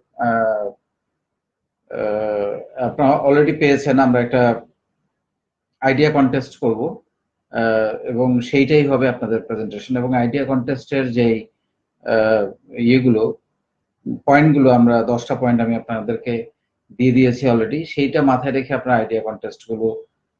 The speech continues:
আহ, <laughs> আচ্ছা, আমার অফিস দেখাবো। আহ, আমরা ক্লাস শেষ করি। আহ, গ্রেট, গ্রেট।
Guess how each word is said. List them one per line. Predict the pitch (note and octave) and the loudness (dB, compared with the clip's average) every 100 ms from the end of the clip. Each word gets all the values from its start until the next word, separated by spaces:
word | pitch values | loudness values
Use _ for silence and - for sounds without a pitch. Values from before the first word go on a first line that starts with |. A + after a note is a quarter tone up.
| _ - G#2+ | _ -6 -2
আহ, | G#2 G2+ - - _ _ _ _ _ _ _ _ _ _ _ _ _ - - - - | 0 -2 -2 -8 _ _ _ _ _ _ _ _ _ _ _ _ _ -12 -12 -8 0
<laughs> | D#3 - C3+ - - - - - - | 0 2 -2 -2 -14 -12 -12 -6 -2
আচ্ছা, | A#2 B2+ | 2 6
আমার | C3 | 6
অফিস | A#2+ B2 | 4 2
দেখাবো। | B2 A2+ A2 F#2 - _ _ _ _ - | 0 0 -2 -4 -10 _ _ _ _ -8
আহ, | A2+ A2+ | -4 -2
আমরা | A2+ | -2
ক্লাস | A#2 B2+ B2+ | 0 0 0
শেষ | D3 - | -2 -4
করি। | D3 D#3+ - _ _ _ _ _ _ | -4 -6 -10 _ _ _ _ _ _
আহ, | - A#2+ A#2+ A#2 - - A#2+ | -2 2 2 2 -2 -8 -6
গ্রেট, | B2+ A#2+ - - _ _ _ _ _ _ | 0 0 -2 -12 _ _ _ _ _ _
গ্রেট। | A#2 G#2 | -4 -4